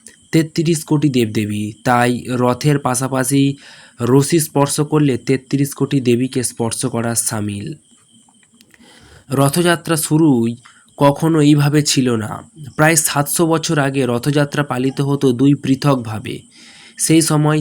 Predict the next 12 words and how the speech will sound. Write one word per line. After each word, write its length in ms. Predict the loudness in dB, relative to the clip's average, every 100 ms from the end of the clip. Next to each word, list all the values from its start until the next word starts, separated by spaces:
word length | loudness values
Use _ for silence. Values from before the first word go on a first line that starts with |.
| -2
তিনটে 380 | 0 2 2 2
নয়, 220 | 2 0 -4
ছয়টি 460 | -4 2 2 4 2
রথ 220 | 4 0 -2
টানা 260 | -4 -4 -6
হতো। 280 | -8 -12 -16 -18 _ _ _ -20 -20 _
সেই 260 | -4 2 2
সময় 420 | 4 2 2 0 -2 -8 -20 _
পুরীর 360 | 0 4 4 4
মন্দির 400 | 4 4 2 0 0
থেকে 260 | -2 0 -2 -2
জগন্নাথ, 680 | -4 -2 -2 0 0 -2 -4